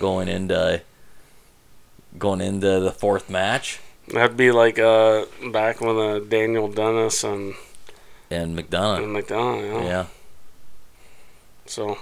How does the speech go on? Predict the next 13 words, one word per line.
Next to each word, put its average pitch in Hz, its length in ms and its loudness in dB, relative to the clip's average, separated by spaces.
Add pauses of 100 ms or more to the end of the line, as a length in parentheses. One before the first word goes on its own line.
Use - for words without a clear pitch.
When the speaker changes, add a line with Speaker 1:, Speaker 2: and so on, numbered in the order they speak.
(160)
Speaker 2:
yeah, 131 320 6
and 120 140 4
even 127 200 6
then, 143 240 8
McDonough's 113 460 4
last 113 340 2
year, 113 240 -2
he 110 180 -2
was 110 400 -4 (1400)
Speaker 1:
Wrestling 92 340 2
Speaker 2:
hurt. 120 200 2
Speaker 1:
on 87 220 -6
one 90 420 -4